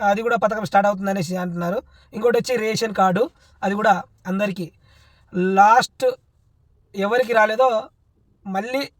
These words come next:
అప్లై చేసుకోండి, వాళ్ళందరికీ కూడా వస్తుంది అనేసి ఉత్తమ్ కుమార్ రెడ్డి గారు చెప్పడం జరిగింది. అయితే ఇలాంటి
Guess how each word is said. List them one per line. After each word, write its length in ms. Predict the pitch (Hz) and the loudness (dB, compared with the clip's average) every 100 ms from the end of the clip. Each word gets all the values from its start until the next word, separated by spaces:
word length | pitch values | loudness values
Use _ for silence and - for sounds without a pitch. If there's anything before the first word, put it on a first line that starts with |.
| _ | _
అప్లై 260 | - 240 240 | -6 -2 0
చేసుకోండి, 580 | 220 - 226 233 190 - - - - _ _ _ _ 175 | -2 -4 -4 -2 -4 -6 -20 -20 -20 _ _ _ _ 0
వాళ్ళందరికీ 400 | 196 196 208 190 | 2 2 0 0
కూడా 140 | 220 | 0
వస్తుంది 260 | 202 190 196 | 0 -2 -2
అనేసి 380 | 202 226 180 - - - | -2 -4 -8 -8 -20 -14
ఉత్తమ్ 280 | 190 214 208 | -4 -2 -2
కుమార్ 200 | 196 196 | -2 -2
రెడ్డి 140 | 180 | -2
గారు 100 | 185 | -4
చెప్పడం 260 | 175 175 185 | -4 -4 -2
జరిగింది. 380 | 190 185 202 269 _ _ - | -2 -4 -6 -8 _ _ -6
అయితే 380 | 214 240 240 254 _ _ _ - | 0 6 4 4 _ _ _ -12
ఇలాంటి 1000 | 240 294 302 302 294 294 294 277 539 | -6 4 6 8 6 0 -10 -10 -10